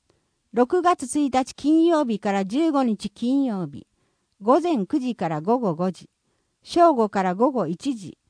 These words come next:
土曜日、日曜日は除く。期間後も随時受付します。申し込み、問い合わせ。就学援助及び奨学金の貸し付けは、教育総務グループの窓口で行います。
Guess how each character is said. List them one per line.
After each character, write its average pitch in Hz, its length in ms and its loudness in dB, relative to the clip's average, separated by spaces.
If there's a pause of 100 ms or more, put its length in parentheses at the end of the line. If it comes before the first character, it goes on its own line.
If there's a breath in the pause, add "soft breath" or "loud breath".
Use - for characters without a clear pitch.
(280)
土 214 140 4
曜 320 280 2
日、 160 240 -4
日 208 300 -4
曜 302 180 4
日 208 140 0
は 165 120 0
除 165 380 -4
く。 - 180 -18 (760)
期 - 140 -16
間 349 260 2
後 311 140 0
も 226 180 -2
随 285 300 0
時 202 120 -2
受 202 220 -2
付 190 260 -6
し 170 140 -8
ま 151 160 -8
す。 - 180 -20 (800)
申 285 220 4
し - 100 -4
込 285 200 0
み、 285 200 0 (120)
問 220 200 0
い 220 80 0
合 202 80 -2
わ 190 160 -4
せ。 - 240 -12 (580)
就 349 340 0
学 339 260 0
援 320 240 2
助 269 100 2
及 254 220 2
び 220 140 2
奨 294 240 2
学 339 220 2
金 302 240 0
の 285 100 0
貸 285 320 -2
し - 40 -20
付 - 180 -6
け 233 60 0
は、 233 160 -4 (180)
教 339 260 4
育 320 200 0
総 330 220 2
務 339 160 2
グ 311 140 2
ル 359 80 2
ー 320 140 2
プ 190 160 -4
の 170 100 0
窓 214 300 0
口 269 220 -2
で 165 100 -6
行 147 220 -4
い 180 260 -2
ま 156 160 -4
す。 - 180 -20